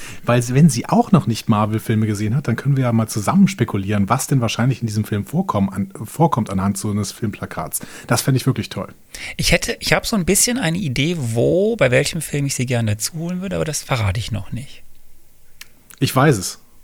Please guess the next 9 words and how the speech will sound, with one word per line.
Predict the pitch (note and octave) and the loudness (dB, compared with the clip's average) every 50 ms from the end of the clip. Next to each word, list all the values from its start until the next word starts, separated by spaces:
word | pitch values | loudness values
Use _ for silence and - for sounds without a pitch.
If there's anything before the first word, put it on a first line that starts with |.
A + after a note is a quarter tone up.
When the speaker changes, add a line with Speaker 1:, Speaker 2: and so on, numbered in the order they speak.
| - - _ - _ _ _ - _ _ _ _ _ | -20 -20 _ -20 _ _ _ -20 _ _ _ _ _
Speaker 2:
Hä? | - - D2 C#2+ F2+ C#3+ G#3 A3 | -8 -4 2 4 4 4 4 2
Speaker 1:
Ich | - - - | -4 -6 -2
kann | - C3+ B2+ A#2+ G#2+ | 2 2 2 4 2
dich | G#2+ G#2 - | 0 -2 0
lesen. | - G#2+ A2 C3+ D#3 D3 A#2 F2 E2+ E2+ F2 - | 0 2 4 4 4 4 2 0 -4 -4 0 2
Speaker 2:
Nein. | A2 F#2+ F#2 - - E2+ - - A2+ G#2 G2 - - | 4 6 6 6 6 4 4 4 2 2 0 -4 -2
Speaker 1:
<laughs> | - A#2+ - - A2+ - | -2 -4 -2 -2 0 2
Speaker 2:
Nein. | G3+ G#3 C3+ G2 - - D2 - E2 E2 - - - - - - - - - - - - - - - - | 2 2 2 2 0 -2 -4 -6 -8 -8 -6 -8 -10 -12 -16 -20 -20 -20 -20 -20 -20 -18 -16 -16 -8 2
Speaker 1:
Doch, | - C#3+ C#3 - | 4 4 4 4